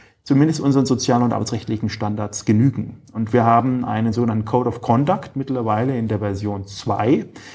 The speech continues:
zusammen mit allen existierenden großen Plattformen in Deutschland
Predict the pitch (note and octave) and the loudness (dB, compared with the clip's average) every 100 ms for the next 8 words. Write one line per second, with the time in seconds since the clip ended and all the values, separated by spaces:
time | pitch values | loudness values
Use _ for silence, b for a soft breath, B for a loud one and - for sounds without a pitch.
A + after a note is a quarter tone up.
0 | B B - A#2 C#3 E3+ G3 G3 - C3 | B B -2 4 4 4 2 2 2 4
1 | D#3 - - B2+ C3+ F#3 G3+ G3+ D3 C3+ | 4 0 -2 2 4 4 2 2 -2 0
2 | C#3 B2 - E3 E3 C#3 A2+ A#2 A2+ B2+ | 0 0 2 2 4 0 0 -2 -2 -2
3 | B2 - E3 E3+ E3+ C#3 C#3+ D3 - D3 | -4 -6 -6 -6 -6 -4 -4 -6 -8 -8
4 | D3+ | -8